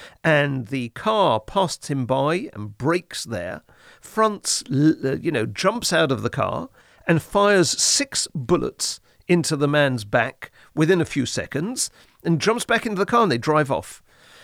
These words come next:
And, you know, they all congratulate themselves for having gotten rid of this informer. But unfortunately, the devil favours his own. And they learnt that he wasn't dead.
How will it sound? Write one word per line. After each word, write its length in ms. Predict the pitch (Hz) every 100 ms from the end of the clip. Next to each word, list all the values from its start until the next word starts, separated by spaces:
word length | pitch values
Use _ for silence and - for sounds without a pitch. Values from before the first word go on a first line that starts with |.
| - -
And, 440 | 185 196 190 180
you 100 | 180 208
know, 160 | 175
they 120 | 170
all 240 | 202 226 190
congratulate 840 | - 170 185 214 - 175 147 -
themselves 720 | 139 131 - 143 76 - - - - - _
for 500 | - - 147 147 147
having 400 | 131 151 143 131
gotten 420 | 123 151 151 139 127
rid 340 | 214 160 104 127
of 300 | - 143 131
this 340 | 117 131 - - -
informer. 800 | 139 117 107 - 98 90 - 220 - _ - _ _ _ -
But 220 | 143 170
unfortunately, 800 | 165 156 277 - 180 156 156 156
the 160 | 143 143
devil 540 | 190 208 160 170 156
favours 540 | - 175 156 139 131
his 140 | 131 135
own. 320 | 165 - 104 _ _ _ _ _ _ _ -
And 220 | 165 156
they 240 | 127 175 165
learnt 400 | 214 254 170 -
that 160 | 135
he 100 | 147
wasn't 460 | 175 196 190 180 156
dead. 320 | 214 - -